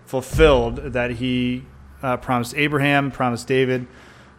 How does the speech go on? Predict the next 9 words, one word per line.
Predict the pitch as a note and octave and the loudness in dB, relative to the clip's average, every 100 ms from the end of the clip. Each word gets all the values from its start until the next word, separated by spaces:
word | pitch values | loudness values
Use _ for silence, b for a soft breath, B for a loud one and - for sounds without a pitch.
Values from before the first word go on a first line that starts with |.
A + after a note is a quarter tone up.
| - | -10
Uh, | A2 G#2+ | -8 -6
his, | G#2+ B2 A#2 | -4 -4 -4
his | A#2+ A#2 | -6 -6
line | A2 B2 B2+ B2+ | -2 2 2 2
hasn't | B2 B2 A2+ | 2 0 0
been | A#2 A#2 | -4 -4
established | - B2+ A#2 A#2 - | 0 2 2 0 -6
forever, | A#2 A#2 A#2 B2+ - | -6 -2 -2 -4 -4
forever. | A#2+ A#2 A#2 A#2+ | -4 -2 0 -2